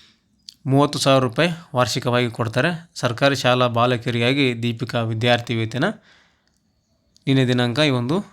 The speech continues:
ಯೋಜನೆಗೆ ಚಾಲನೆ ನೀಡಿದ್ದಾರೆ. ಅರ್ಜಿ ಸಲ್ಲಿಸೋದು ಎಲ್ಲಿಯಪ್ಪ ಅಂತ ಇಲ್ಲಿ ಕೊಟ್ಟಿದ್ದಾರೆ ನೋಡಿ, ಅರ್ಜಿ ಸಲ್ಲಿಸುವ ಪ್ರಕ್ರಿಯೆ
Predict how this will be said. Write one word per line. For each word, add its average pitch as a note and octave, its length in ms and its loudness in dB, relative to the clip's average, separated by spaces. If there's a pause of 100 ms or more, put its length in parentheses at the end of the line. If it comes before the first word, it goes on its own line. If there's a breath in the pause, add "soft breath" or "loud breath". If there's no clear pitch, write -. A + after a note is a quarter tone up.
(100)
ಯೋಜನೆಗೆ A#2 560 -2
ಚಾಲನೆ A#2 340 0
ನೀಡಿದ್ದಾರೆ. A#2 420 0
ಅರ್ಜಿ C3+ 440 -4
ಸಲ್ಲಿಸೋದು C3+ 420 -4
ಎಲ್ಲಿಯಪ್ಪ B2 360 -4
ಅಂತ A#2 180 -6
ಇಲ್ಲಿ D3 160 -4
ಕೊಟ್ಟಿದ್ದಾರೆ A#2+ 420 -4
ನೋಡಿ, F3 120 -6 (120)
ಅರ್ಜಿ B2 200 -4
ಸಲ್ಲಿಸುವ B2 380 -4
ಪ್ರಕ್ರಿಯೆ A#2+ 600 -2